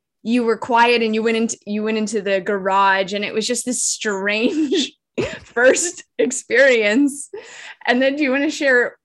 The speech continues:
like, what yours was and then how we reconvened? Because I thought the way that we came together at the end and shared our perspectives was really funny.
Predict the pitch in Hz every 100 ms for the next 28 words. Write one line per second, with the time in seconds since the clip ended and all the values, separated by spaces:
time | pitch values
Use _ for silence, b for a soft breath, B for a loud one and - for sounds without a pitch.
0 | - 220 262 - 208 208 202 220 240 262
1 | 247 269 254 233 220 247 220 208 220 233
2 | 220 202 - 214 240 240 214 254 262 247
3 | 285 277 302 359 370 - 262 277 254 269
4 | 269 240 233 247 240 240 220 214 220 208
5 | 202 185 175 202 233 196 - 196 196 208
6 | 190 185 185 185 220 220 208 190 185 185
7 | 185 196 180 170 160